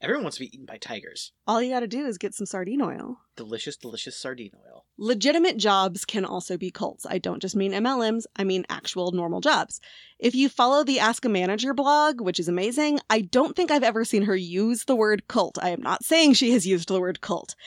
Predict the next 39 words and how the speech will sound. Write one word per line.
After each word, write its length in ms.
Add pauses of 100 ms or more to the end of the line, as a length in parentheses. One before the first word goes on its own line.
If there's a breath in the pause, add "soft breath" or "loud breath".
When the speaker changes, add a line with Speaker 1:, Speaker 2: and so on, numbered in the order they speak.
(340 loud breath)
Speaker 2:
but 200
she 200
does 240
talk 260
about 160
abusive 400
working 300
environments, 540
which 160
make 200
you 140
feel 260
like 180
you're 100
a 40
bad 340
person 400
if 80
you 80
don't 200
follow 240
every 260
rule, 480 (140 soft breath)
work 260
overtime, 720
use 360
open 280
shaming 440
tac-, 440
tactics, 400
or 100
even 340
donate 440
money 320
to 120
the 140
causes 420
they 140
support 380